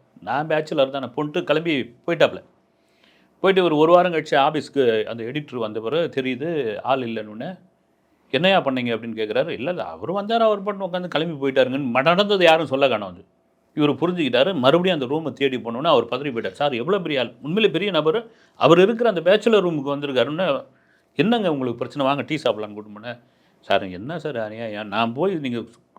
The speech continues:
இது பண்ணிட்டீங்க, சேர்த்து விடும்போது உங்களை பார்க்கும்போது அத்தனை பேரும் மகிழ்ச்சியா சிரிச்சாங்க, கை கொடுத்தாங்க.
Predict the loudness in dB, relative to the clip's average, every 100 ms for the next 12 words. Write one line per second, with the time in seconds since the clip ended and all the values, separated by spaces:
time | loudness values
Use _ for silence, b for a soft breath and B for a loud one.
0 | _ -6 -4 -4 -6 -2 0 2 0 0
1 | -2 0 0 2 0 0 0 0 0 -2
2 | 0 -2 -4 -2 0 -2 -4 -4 -2 0
3 | -2 -2 -2 -2 -2 -6